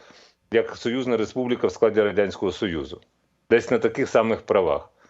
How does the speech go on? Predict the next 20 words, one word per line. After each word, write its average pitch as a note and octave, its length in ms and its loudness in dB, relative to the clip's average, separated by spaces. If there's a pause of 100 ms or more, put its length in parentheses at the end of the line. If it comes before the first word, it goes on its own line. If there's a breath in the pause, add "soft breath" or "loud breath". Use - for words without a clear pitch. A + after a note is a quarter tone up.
(380 soft breath)
Як C#3 200 0
відомо, C3+ 320 2
в F#2+ 40 0
Радянському C#3 520 0
Союзі F#2 580 -2 (1000)
самостійними, A#2 760 0
там, F2+ 220 -2
більш-менш A#2 480 0
окремими G#2+ 500 2
республіками B2 720 0 (580 loud breath)
могли B2 380 0
собі G#2 240 -6
дозволити G2+ 540 -2
таку F2+ 200 -4
фронду F#2+ 320 -2
була F2+ 280 4
Грузія C3 500 2
і A2 80 -2
Балтійські G2+ 520 0
республіки. - 580 -6